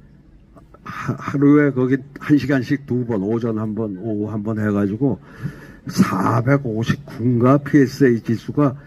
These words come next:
영 점 몇으로 떨어졌다고 얼마 전에 그, 그, 한, 오랜만에 저도 봐서 그렇게 그런 일이 있었는 줄도 몰랐는데 그 봤더니 뭐 그, 근데 일단은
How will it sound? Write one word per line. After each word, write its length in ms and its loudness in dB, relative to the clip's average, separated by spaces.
영 180 4
점 180 2
몇으로 320 0
떨어졌다고 680 -2
얼마 340 2
전에 320 0
그, 200 -2
그, 160 4
한, 140 0
오랜만에 400 6
저도 260 -2
봐서 300 -2
그렇게 320 0
그런 280 4
일이 220 4
있었는 420 -2
줄도 300 -2
몰랐는데 800 0
그 140 2
봤더니 500 0
뭐 260 -2
그, 160 4
근데 220 4
일단은 640 2